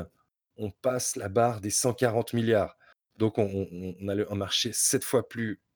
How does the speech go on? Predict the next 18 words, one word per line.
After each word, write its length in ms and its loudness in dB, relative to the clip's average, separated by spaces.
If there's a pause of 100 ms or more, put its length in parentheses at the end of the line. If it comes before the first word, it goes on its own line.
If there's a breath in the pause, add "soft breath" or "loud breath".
(420)
plus 180 -6
grand. 380 2 (460 soft breath)
On, 180 -4
on 80 0
est 80 2
donc 160 -2
passé 220 -2
d'un 120 0
produit 300 -2
de 80 -4
niche 320 0
à 80 -6
un 60 -2
produit 440 -8
de 100 0
consommation, 920 -4
heu, 320 -12 (1000)
commune. 480 4